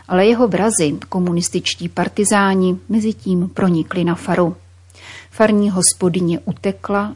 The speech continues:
don Luigi začal zvonit na poplach, což bylo jeho poslední volání o pomoc. Nikdo z farníků ovšem nepřispěchal, odradili je varovné výstřely před farou.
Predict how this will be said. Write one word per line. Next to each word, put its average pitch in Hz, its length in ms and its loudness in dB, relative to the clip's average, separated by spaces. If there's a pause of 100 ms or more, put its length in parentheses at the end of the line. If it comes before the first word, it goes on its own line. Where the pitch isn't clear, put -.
(100)
don 175 280 2
Luigi 180 420 0
začal 202 440 -2
zvonit 170 480 0
na 180 140 0
poplach, 185 680 -2 (360)
což 185 180 -4
bylo 202 200 2
jeho 233 220 4
poslední 196 720 0
volání 175 500 0
o 180 80 -6
pomoc. 165 480 -2 (920)
Nikdo 202 320 0
z - 180 -4
farníků 233 540 2
ovšem 220 420 0
nepřispěchal, 165 1000 -2 (380)
odradili 196 600 2
je 220 160 2
varovné 175 540 0
výstřely 170 600 -4
před - 300 -4
farou. 170 520 0